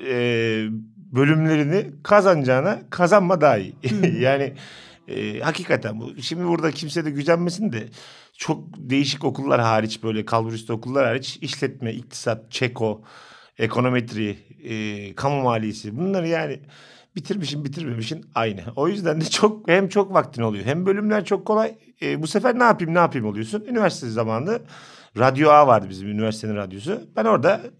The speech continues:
Speaker 1: programcılığa başladım. İki bin üç, yirmi üç Mart doğum günümde. Tam
Speaker 2: Hmm.
Speaker 1: işte bundan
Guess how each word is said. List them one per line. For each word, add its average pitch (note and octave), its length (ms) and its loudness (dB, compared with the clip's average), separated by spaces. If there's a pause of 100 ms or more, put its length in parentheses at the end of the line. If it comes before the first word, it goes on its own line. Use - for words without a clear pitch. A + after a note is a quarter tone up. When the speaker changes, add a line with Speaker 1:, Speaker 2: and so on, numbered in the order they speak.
(180)
Speaker 1:
programcılığa C#3+ 540 4
başladım. F#2+ 340 -6
İki - 280 -8
bin F#3+ 100 -4
üç, - 440 -8 (560)
yirmi D3 260 2
üç D3+ 160 -4
Mart A#2 260 2
doğum B2+ 220 4
günümde. G2 280 -8 (400)
Tam E3 140 2
Speaker 2:
Hmm. G#3+ 80 0
Speaker 1:
işte D#3+ 200 -4
bundan B2+ 380 -2